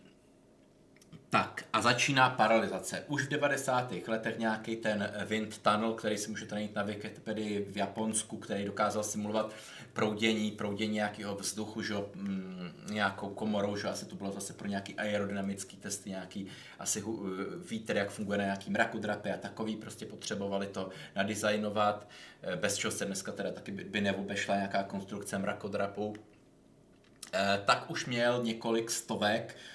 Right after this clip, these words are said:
stovek vedle se-, eh, procesorů vedle sebe jakoby zapojených. Ale ještě v téhle době, ještě pořád, i když už jako byly vše-, všechny ty principy, co se používají v nějakém tom roce devadesát tři, devadesát pět,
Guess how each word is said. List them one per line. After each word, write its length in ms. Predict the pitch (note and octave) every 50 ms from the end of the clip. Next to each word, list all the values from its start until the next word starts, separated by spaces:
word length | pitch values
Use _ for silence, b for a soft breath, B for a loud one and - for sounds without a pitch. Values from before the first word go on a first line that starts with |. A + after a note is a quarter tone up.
| B B
stovek 500 | - - - A2+ G2+ A2 A2+ A2 A2+ G#2+
vedle 260 | G#2 G2+ G#2+ A2 G#2+
se-, 180 | - - - A2+ G#2+ G#2 G2+ G2+ G#2 G2+ G#2 G#2 G2+ G2+ G2+ G2+
eh, 40 |
procesorů 720 | G2+ G#2+ G#2 G2 - - G2+ F#2 - G#2 F2+ F2+ F2+ F2 - - - - - -
vedle 240 | - E2+ E2+ F2 F2+
sebe 280 | - - G2 G2 F2
jakoby 300 | F2+ F2 - F2+ E2+ F2
zapojených. 640 | E2+ F2 E2+ - - F2+ F2 E2+ E2+ E2+ E2+ - - B B B B B B B
Ale 160 | - - - -
ještě 260 | - - - - F3
v 60 | -
téhle 300 | - - F3+ F3+ F#3 F#3
době, 500 | - G2+ - - - G2 F#2 F2+ F#2 F#2+ -
ještě 220 | - - - D3+ -
pořád, 400 | - A2+ A2+ A2 G2 - - A2
i 20 |
když 200 | A#2 A#2 B2+ -
už 200 | C#3 C#3+ - C#3
jako 180 | A#2+ A#2+ - B2+
byly 200 | B2 C3+ C3 C3
vše-, 240 | C3 - B2+ A#2+ -
všechny 300 | - - B2+ C#3 C#3+ B2+
ty 120 | - A2+
principy, 440 | - A2 A#2 A#2+ A#2+ - C3+ C#3 C3+
co 140 | - - A#2
se 140 | - A#2+ -
používají 420 | - A2+ A2+ G#2+ - A#2+ A2+ A2+
v 40 | A2
nějakém 240 | G#2+ G#2 - - -
tom 100 | G2+ G2
roce 180 | - - A2
devadesát 320 | G#2+ A2 G#2+ G2+ - G#2+ G#2
tři, 80 | - G#2+
devadesát 320 | G2 G2 - G2+ F#2+ F#2+
pět, 180 | A2 A2 -